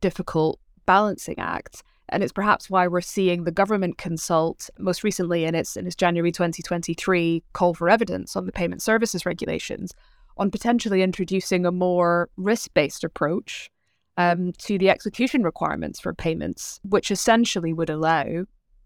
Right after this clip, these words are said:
for more complex cases at least, payment service providers to delay payments if there is a suspicion of fraud. Um, so perhaps take an extra day or two to investigate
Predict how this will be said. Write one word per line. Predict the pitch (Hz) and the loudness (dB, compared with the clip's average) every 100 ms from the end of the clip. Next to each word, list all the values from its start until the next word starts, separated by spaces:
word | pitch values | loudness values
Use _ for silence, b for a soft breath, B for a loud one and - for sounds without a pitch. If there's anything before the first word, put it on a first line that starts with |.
| _ - - | _ -20 -4
for | 202 | 0
more | 185 170 | 4 2
complex | - 226 208 170 - | 4 0 2 0 -2
cases | - 156 165 156 | -4 -4 -4 -8
at | - | -6
least, | - 196 - - - b b b b | -4 -6 -8 -16 -20 b b b b
payment | - 208 190 | 0 0 2
service | 196 190 - | 2 2 0
providers | 180 180 175 175 - | 2 4 4 0 -4
to | - 175 | 0 0
delay | 170 170 170 175 196 196 151 156 - _ - | 2 0 2 2 2 2 -2 -8 -12 _ -4
payments | - 180 156 170 - - - | 0 0 0 -8 -14 -20 -6
if | 180 165 | -4 -2
there | 170 170 | 0 0
is | 165 | 0
a | |
suspicion | 160 175 - 165 160 156 | -4 -8 -4 -4 -2 -4
of | - | -2
fraud. | 196 180 73 - - _ - | 2 2 2 -6 -18 _ -4
Um, | 165 165 160 156 | 0 0 0 -4
so | - 180 170 | -2 0 0
perhaps | 175 165 170 - | -2 0 -2 -2
take | - 170 165 160 | -6 -4 -2 -2
an | |
extra | 160 - - 165 | -4 -4 -6 0
day | 214 214 | 2 4
or | 208 | 2
two | - 202 190 196 190 b b b b | 0 2 2 2 -2 b b b b
to | - 180 175 175 170 170 170 - | -2 0 0 0 -2 -2 -4 -4
investigate | 175 170 185 - 196 190 180 - - - | -2 2 2 0 0 2 2 0 -8 -20